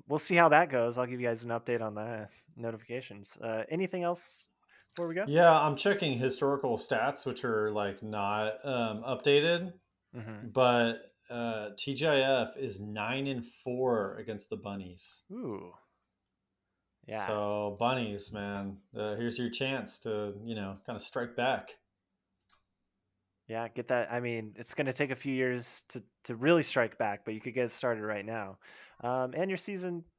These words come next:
Speaker 1: you know, could keep on going. Like I, like I said, I'd, if you're two and three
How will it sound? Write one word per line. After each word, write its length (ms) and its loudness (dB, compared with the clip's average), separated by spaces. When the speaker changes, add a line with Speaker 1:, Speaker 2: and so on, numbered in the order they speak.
Speaker 1:
you 120 -6
know, 180 -4
could 180 -10
keep 160 -4
on 140 0
going. 240 0
Like 200 -2
I, 100 2
like 200 2
I 40 4
said, 220 2
I'd, 220 4
if 240 0
you're 140 2
two 220 -4
and 120 -4
three 480 -4